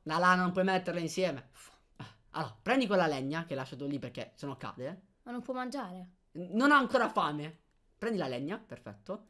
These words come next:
Speaker 1: Allora, prendi adesso quella lavorata che hai fatto. A-, all'inizio, la prima. Ok? Falla a quadra-, a quadretto. Col tasto destro, col tasto destro. No, la prendi tutta. Ok, prendi tutta.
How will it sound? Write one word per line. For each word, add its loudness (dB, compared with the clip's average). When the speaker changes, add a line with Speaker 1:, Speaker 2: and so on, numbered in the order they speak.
Speaker 1:
Allora, -8
prendi 2
adesso -2
quella 2
lavorata -4
che -12
hai -8
fatto. -12
A-, -20
all'inizio, 2
la -2
prima. 0
Ok? -8
Falla 4
a -2
quadra-, -4
a -4
quadretto. -8
Col -8
tasto -2
destro, -8
col -12
tasto -6
destro. -12
No, -8
la -4
prendi 0
tutta. -6
Ok, -10
prendi -8
tutta. -12